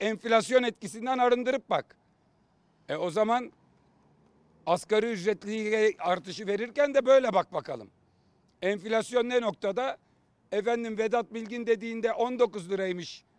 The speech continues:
doları suni tutuyorlardı. O günkü doların T L'sini konuşunca dokuz bin beş yüz. Hayır.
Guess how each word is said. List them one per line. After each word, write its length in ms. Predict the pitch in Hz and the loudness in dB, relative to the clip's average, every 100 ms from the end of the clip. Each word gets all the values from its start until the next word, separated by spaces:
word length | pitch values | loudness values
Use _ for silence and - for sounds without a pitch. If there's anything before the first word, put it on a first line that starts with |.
| _ | _
doları 340 | 160 196 214 214 | -4 0 2 0
suni 440 | - 208 214 226 | -2 -4 -4 -6
tutuyorlardı. 760 | 202 156 233 196 175 175 254 254 _ _ _ _ _ _ _ _ _ _ _ _ _ _ - | -8 -2 -2 0 -2 0 -2 -2 _ _ _ _ _ _ _ _ _ _ _ _ _ _ 2
O 140 | 220 | 2
günkü 380 | 226 240 220 220 | 4 -4 -4 -2
doların 420 | 208 202 214 208 | 0 2 2 0
T 200 | 180 214 | 0 0
L'sini 380 | 214 202 208 202 | 2 0 -2 -6
konuşunca 520 | 190 185 170 214 254 | -4 -4 -6 -2 0
dokuz 340 | 226 175 190 196 | 0 -4 -10 -8
bin 80 | 196 | -6
beş 200 | 202 - | -6 -8
yüz. 120 | 135 | -2
Hayır. 400 | 214 196 127 | 0 0 -2